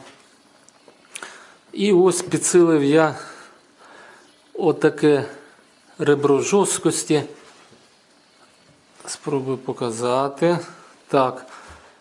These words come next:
І тут зробив, не видно.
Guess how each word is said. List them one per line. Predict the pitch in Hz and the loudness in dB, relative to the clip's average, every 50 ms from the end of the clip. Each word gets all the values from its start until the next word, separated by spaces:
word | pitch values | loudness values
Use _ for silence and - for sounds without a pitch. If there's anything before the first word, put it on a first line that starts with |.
| _ _ _ _ - | _ _ _ _ -8
І | - 165 170 185 175 | -4 -2 -2 -2 -2
тут | 170 - - 170 175 175 147 | -4 -4 -2 0 0 0 0
зробив, | 127 139 143 139 139 135 131 151 160 160 156 147 143 123 - - - - _ _ _ _ _ _ _ _ _ _ _ _ _ _ _ - | 0 2 2 2 2 2 2 2 2 2 2 0 -4 -6 -10 -14 -18 -20 _ _ _ _ _ _ _ _ _ _ _ _ _ _ _ -10
не | 139 135 135 147 156 | -6 -4 -2 -2 -2
видно. | 143 131 127 127 117 113 113 117 147 156 175 208 214 | -4 -4 -2 -2 -2 -2 -4 -2 -2 0 2 2 0